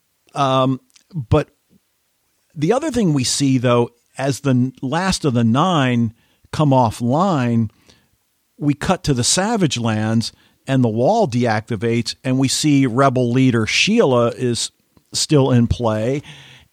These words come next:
And, of course, we'll see her again later on. But I just, in, in terms of explanations, that's my best guess, is that these are all possible simulations, not necessarily that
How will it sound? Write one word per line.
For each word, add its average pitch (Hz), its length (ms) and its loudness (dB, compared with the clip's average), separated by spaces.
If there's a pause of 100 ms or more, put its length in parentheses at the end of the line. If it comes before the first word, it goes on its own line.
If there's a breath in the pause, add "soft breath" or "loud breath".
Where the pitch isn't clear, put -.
And, 117 540 0
of 110 160 -2
course, 131 260 0
we'll 120 100 -2
see 127 200 0
her 113 200 2
again 120 360 0
later 113 500 2
on. 127 380 2 (440 loud breath)
But 123 440 0 (680)
I 165 80 -2
just, 214 260 -2 (240)
in, 185 180 -6
in 175 200 -2
terms 247 320 -2
of 165 220 0
explanations, 139 1200 0 (540 soft breath)
that's 208 320 0
my 139 200 4
best 101 380 -6
guess, 95 280 -6
is 101 200 -4
that 107 260 -2
these 151 220 -4
are 151 160 -4
all 170 360 2
possible 147 800 -2
simulations, 110 720 -2
not 196 180 -4
necessarily 233 560 2
that 160 180 -2